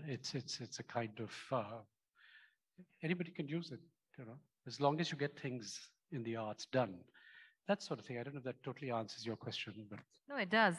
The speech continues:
Speaker 2: Um, but the question I'm, I'm, uh, that follows naturally from here is, tell me what has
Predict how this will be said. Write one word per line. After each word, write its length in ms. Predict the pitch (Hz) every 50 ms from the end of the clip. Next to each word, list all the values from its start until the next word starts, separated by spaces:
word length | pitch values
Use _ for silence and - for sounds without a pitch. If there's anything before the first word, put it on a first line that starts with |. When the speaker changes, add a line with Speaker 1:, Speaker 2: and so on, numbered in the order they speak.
| - -
Speaker 2:
Um, 360 | 208 202 202 196 196 196 196 - - 247 240 226 180 - 196
but 180 | 185 233 233 196 - - - - _ _ _ _ _ _ 214 208
the 100 | 196 214
question 420 | - 262 269 277 - - 330 320
I'm, 260 | 294 277 269 254 220 -
I'm, 380 | - 202 202 202 202 202 190 - -
uh, 160 | 160 180 - - - 196
that 180 | 185 208 190 185 - - - - -
follows 360 | - 220 226 233 262 269 233 - -
naturally 640 | 180 180 175 180 180 - - - 240 220 214 202
from 200 | 196 - 180 175
here 380 | 175 165 160 156 156 156 160 - -
is, 280 | 185 180 175 170 - - _ _ - - _ - - - - _ _ -
tell 200 | 240 226 240 262 285
me 180 | 302 320 311
what 260 | 254 202 175 180 202
has 220 | - 196 208 202